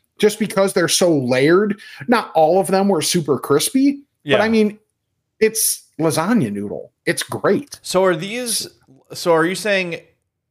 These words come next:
Speaker 2: a-, and I'm sorry if I missed this, uh, is this from, you're taking leftover lasagna and then cutting it up, or are you saying, like, you had more noodles than you could use, so you took
Speaker 1: Yes.
Speaker 2: the noodles and did that?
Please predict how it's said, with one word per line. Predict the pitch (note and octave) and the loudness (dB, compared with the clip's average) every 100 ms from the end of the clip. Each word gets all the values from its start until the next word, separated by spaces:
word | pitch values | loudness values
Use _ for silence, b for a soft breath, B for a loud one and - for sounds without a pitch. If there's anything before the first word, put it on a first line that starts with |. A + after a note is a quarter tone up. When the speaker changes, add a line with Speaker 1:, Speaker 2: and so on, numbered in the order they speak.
| _ _ | _ _
Speaker 2:
a-, | C#3+ - | -18 -8
and | C#3 | -8
I'm | A#2 | -8
sorry | - C3+ A#2 | -2 0 0
if | G#2 | -4
I | |
missed | G#2+ G2+ G#2 | -6 -6 -8
this, | F2+ - - | -14 -16 -16
uh, | - - D#3+ - | -16 -16 -20 -10
is | D#3 B2 | -8 -2
this | F3+ | -2
from, | F#3 F#3+ E3 C#3 A#2+ b b b b b | -4 -2 -2 -2 -6 b b b b b
you're | - C#3+ | -6 -2
taking | F3 D#3+ C#3 | 0 -2 -2
leftover | A#2+ D#3 - E3+ D3+ | 0 0 0 0 0
lasagna | B2 A2 A2 A2+ C3+ D3 | 0 -2 -2 -4 -2 -4
and | A2 | -2
then | A#2 A2+ A2 | -2 -4 -8
cutting | - C#3+ D3 | -6 -4 -2
it | C3+ | -2
up, | D3+ B2+ | -2 2
or | C3+ | 2
are | C3+ | 2
you | B2+ | -2
saying, | - C3+ B2+ | -2 -2 0
like, | A#2+ G#2 | -4 -4
you | A#2+ | 0
had | B2 | 0
more | B2 B2+ | 2 -2
noodles | B2 B2+ B2 | -2 -2 -2
than | A2 A#2 | -4 -8
you | |
could | A2+ G2+ | -10 -10
use, | B2+ D#3+ C3+ A#2+ - b b b b | -2 -2 0 -2 -6 b b b b
so | - | -6
you | C#3 B2 | -4 -4
took | - D3+ | -4 -2
Speaker 1:
Yes. | C#3+ A#2+ | -2 -2
Speaker 2:
the | |
noodles | C#3 B2+ A2 | -2 0 -2
and | G#2+ | -6
did | G2+ | -6
that? | F#2+ F2+ C2 - | -4 -6 -8 -18